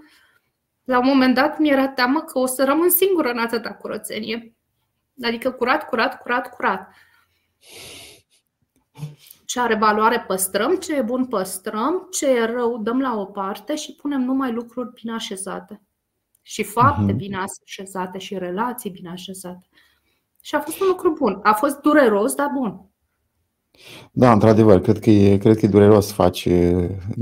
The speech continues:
Speaker 2: să faci așa curățenie radicală și în viață, și în, și în interior, și în exterior, și în,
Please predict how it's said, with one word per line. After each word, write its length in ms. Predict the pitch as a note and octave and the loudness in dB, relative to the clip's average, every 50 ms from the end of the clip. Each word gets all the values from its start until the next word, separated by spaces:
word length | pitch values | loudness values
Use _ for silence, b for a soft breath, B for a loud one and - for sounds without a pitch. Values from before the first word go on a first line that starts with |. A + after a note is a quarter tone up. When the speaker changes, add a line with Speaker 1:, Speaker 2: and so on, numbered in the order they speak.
| G#2+ A2 B2 | -6 -4 -6
Speaker 2:
să 100 | A2+ - | -6 0
faci 200 | - A2+ G#2+ G2+ | 2 4 4 4
așa 200 | - G2+ - G2+ | 2 2 2 2
curățenie 640 | G2+ - A2+ G#2 G#2+ G2+ G#2 A2 G#2 F#2+ F2 F2+ F#2 | 4 4 6 6 6 6 6 6 6 8 6 6 6
radicală 600 | F#2 F#2+ F2+ F#2+ F#2+ - - F2+ F2 F2+ G#2 A2 | 4 4 4 2 0 2 4 4 4 6 4 2
și 140 | G#2+ - A2 | 2 0 2
în 300 | G#2 G2+ G2 F#2+ F#2 F2+ | 2 4 4 4 2 2
viață, 380 | G2+ G#2 G2+ A2 G#2+ - G2+ | 4 4 4 4 4 2 -2
și 140 | G2 - - | -2 0 0
în, 220 | G2 G2 F#2+ F#2 F#2 F#2 F#2 F#2 F#2 F2+ F2+ F#2 - - - - _ _ _ _ _ _ | 0 2 2 2 2 2 2 2 0 0 -2 -4 -6 -10 -14 -20 _ _ _ _ _ _
și 120 | - - | 0 6
în 100 | B2 B2+ | 8 8
interior, 460 | B2 A#2+ A#2 B2 A2 G#2+ A#2+ C3+ C3 | 8 8 8 8 8 10 10 10 10
și 100 | A2+ - | 8 6
în 60 | A#2+ | 2
exterior, 580 | G#2+ G#2 G#2 G#2 G#2 F#2+ G2 G#2 A2 B2+ C#3 C3 | 2 2 2 2 4 6 6 6 6 6 4 0
și 160 | C3+ - - | -2 -4 -2
în, 380 | A2 A2+ A2 G#2+ G#2 G#2 G#2 | 0 2 2 2 0 -2 -4